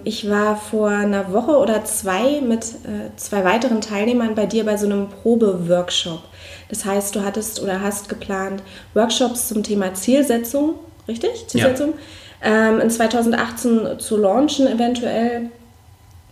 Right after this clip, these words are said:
Speaker 1: Und, ähm, wir waren sozusagen Beta-Tester und durften Feedback geben. Und da hast du anfangs mit deiner Partnerin Bethke eine sehr, sehr schöne Frage gestellt. Und zwar hast du uns gefragt, was muss in den nächsten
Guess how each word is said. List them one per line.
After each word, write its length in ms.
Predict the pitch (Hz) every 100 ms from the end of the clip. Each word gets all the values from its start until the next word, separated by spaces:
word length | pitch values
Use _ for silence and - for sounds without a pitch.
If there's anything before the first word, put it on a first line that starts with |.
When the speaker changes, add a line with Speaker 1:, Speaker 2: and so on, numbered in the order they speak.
| -
Speaker 1:
Und, 320 | - 196 196 202
ähm, 260 | 190 196
wir 160 | 202 214
waren 160 | 202
sozusagen 420 | 208 202 220 190 190
Beta-Tester 680 | 247 233 226 214 226 214
und 100 | 196
durften 260 | 202 - 196
Feedback 380 | - 233 247 233
geben. 400 | 233 233 233 226 - - -
Und 140 | 214
da 80 | 214
hast 220 | 226 -
du 100 | 220
anfangs 640 | - 202 262 294 294 285
mit 120 | 262 247
deiner 320 | 202 208 202
Partnerin 560 | 202 - 214 226 214
Bethke 320 | 208 247 - 254
eine 140 | 226
sehr, 180 | 220 226
sehr 120 | 226
schöne 280 | - 220 208
Frage 380 | - 196 208 185
gestellt. 480 | 175 - 180 175 - - - - -
Und 100 | -
zwar 200 | 196 214
hast 100 | 208
du 60 | 240
uns 180 | 226 233
gefragt, 560 | 233 - 214 220 - 226
was 200 | 247 269
muss 180 | 262
in 140 | 254 233
den 180 | 226 220
nächsten 680 | 226 233 - 214 208 -